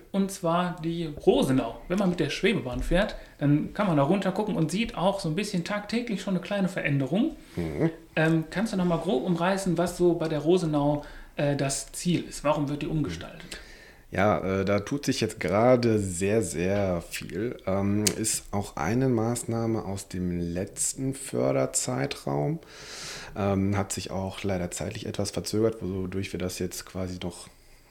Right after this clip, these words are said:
Speaker 2: auch zeitlich mit in die dritte Förderphase nehmen. Ähm, die Rosenau an sich ist natürlich eine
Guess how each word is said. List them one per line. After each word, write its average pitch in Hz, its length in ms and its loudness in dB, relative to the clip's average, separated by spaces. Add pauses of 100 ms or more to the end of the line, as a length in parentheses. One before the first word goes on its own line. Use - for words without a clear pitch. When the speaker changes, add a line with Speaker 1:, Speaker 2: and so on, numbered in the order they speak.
(140)
Speaker 2:
auch 104 180 4
zeitlich 110 420 0
mit 104 160 0
in 98 100 -2
die 92 120 -4
dritte - 400 -4
Förderphase 120 1120 -2
nehmen. 117 420 0 (640)
Ähm, 107 460 4
die 98 480 -2 (180)
Rosenau 127 880 4
an 101 160 -2
sich 110 180 -4
ist 117 80 -4
natürlich 110 640 0
eine 95 600 0